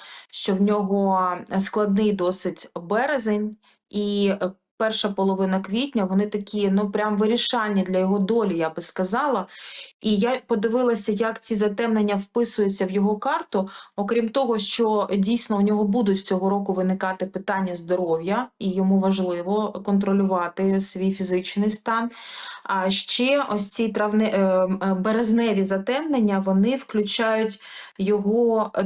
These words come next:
другий і восьмий дім гороскопу. А другий, восьмий дім гороскопу, вони пов'язані з грошима, з фінансами, з економікою, а, вони пов'язані з ресурсами, які є в країні. І ось, е, березень, він може загострити тему ресурсів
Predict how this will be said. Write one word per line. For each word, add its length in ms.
другий 440
і 160
восьмий 500
дім 340
гороскопу. 960
А 100
другий, 380
восьмий 420
дім 240
гороскопу, 580
вони 260
пов'язані 640
з 60
грошима, 640
з 100
фінансами, 800
з 80
економікою, 920
а, 300
вони 280
пов'язані 600
з 80
ресурсами, 800
які 300
є 180
в 100
країні. 720
І 220
ось, 360
е, 440
березень, 600
він 160
може 360
загострити 800
тему 460
ресурсів 640